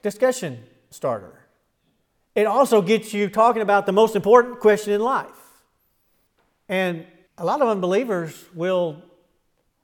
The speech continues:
will discuss that with you. They'll have an opinion. Y-, y-, you may not like what you hear, but they'll have an opinion, and it can give you an opportunity then to share the truth with them.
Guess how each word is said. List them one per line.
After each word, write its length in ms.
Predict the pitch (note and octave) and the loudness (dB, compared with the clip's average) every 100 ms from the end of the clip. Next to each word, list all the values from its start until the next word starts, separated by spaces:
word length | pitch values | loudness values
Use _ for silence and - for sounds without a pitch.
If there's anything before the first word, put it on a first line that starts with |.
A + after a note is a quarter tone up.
| - | -10
will 140 | F3+ | -6
discuss 400 | G3+ - B3 - | -4 0 -2 0
that 180 | E3 C3+ | -4 -4
with 180 | C3 G#2+ | -10 -12
you. 180 | G2+ G2 _ _ - | -16 -20 _ _ -4
They'll 180 | F3 G#3 | 0 2
have 180 | B3 | 2
an 60 | A#3 | 0
opinion. 580 | G#3+ B3+ C#4 C3+ A#2 - _ _ _ - | -2 -2 -2 -6 -14 -20 _ _ _ -20
Y-, 140 | D#3 | -20
y-, 160 | - C3+ - A3 A3+ A#3 | -20 -20 -20 -20 -20 -14
you 120 | E3 | -10
may 140 | F#3 | -8
not 200 | F3+ E3+ | -6 -4
like 220 | E3 E3+ | -2 -4
what 180 | E3+ - | -6 -10
you 80 | D3 | -10
hear, 420 | D#3 C#4+ G#3 D3 - - | -4 0 0 -2 -12 -4
but 460 | F3+ F3 D3 - - | 2 2 2 -8 -4
they'll 220 | F3+ B3+ | -2 0
have 180 | B3 A#3 | 0 -2
an 60 | |
opinion, 500 | F3+ B3+ D4+ G#3+ E3+ | -4 -2 -2 -2 -4
and 180 | E3 E3 | -6 -4
it 80 | G3+ | -2
can 220 | G3 E3 | -2 -2
give 160 | G3 F#3 | -2 0
you 60 | |
an 60 | F#3 | -2
opportunity 520 | F3+ E3 - D4+ C#4 | -2 -4 -4 -2 -2
then 180 | F3+ F3+ | -2 -4
to 80 | F3+ | -4
share 220 | F#3+ F3 | -2 -2
the 60 | |
truth 360 | F3 C4+ E4+ - | -2 -2 -2 -4
with 160 | D#3 B2+ | -12 -14
them. 220 | A2 | -18